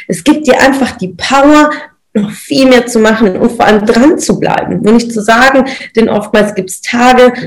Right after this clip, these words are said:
wo man von der Energie vielleicht nicht, ähm, ähm, auf einem hohen Level ist und dann kommt eine Herausforderung, es kommt ein Thema, Waschmaschine kaputt, Auto, was auch immer,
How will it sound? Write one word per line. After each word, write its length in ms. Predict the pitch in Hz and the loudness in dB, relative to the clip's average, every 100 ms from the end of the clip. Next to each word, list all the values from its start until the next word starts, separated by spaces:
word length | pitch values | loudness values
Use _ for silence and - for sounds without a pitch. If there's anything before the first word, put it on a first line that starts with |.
| - | -2
wo 60 | |
man 200 | 196 175 | 0 0
von 240 | 170 190 185 | -2 -2 0
der 120 | - | 0
Energie 560 | 170 170 170 233 254 | 0 -2 -2 2 2
vielleicht 280 | 254 190 185 | 2 -2 -2
nicht, 520 | 185 185 185 190 185 170 | 0 0 0 -2 -2 -4
ähm, 160 | 170 165 - - - | -4 -6 -14 -18 -4
ähm, 160 | 185 170 | -4 -2
auf 200 | - - | -6 -6
einem 160 | 185 196 | -2 2
hohen 220 | 269 233 | 4 4
Level 360 | 220 220 226 | 4 4 2
ist 260 | 208 208 208 - - | 4 2 0 -8 -10
und 120 | - | -6
dann 100 | 165 | -4
kommt 200 | 165 180 | -2 -2
eine 120 | 180 175 | 0 0
Herausforderung, 920 | 185 233 240 - 214 208 202 208 208 | 2 2 2 0 0 2 2 2 2
es 160 | 165 | -2
kommt 260 | - 170 - | -8 -12 -6
ein 20 | |
Thema, 480 | - 220 214 208 202 | 2 4 4 4 2
Waschmaschine 500 | 208 - 202 208 185 | 0 0 -2 0 0
kaputt, 520 | 196 170 - 202 - - | 0 -2 0 0 0 -4
Auto, 600 | - 208 202 - 185 185 196 | 0 2 2 4 4 4 0
was 240 | 240 - | 0 0
auch 160 | 202 208 | -2 2
immer, 400 | 220 208 190 | 4 4 2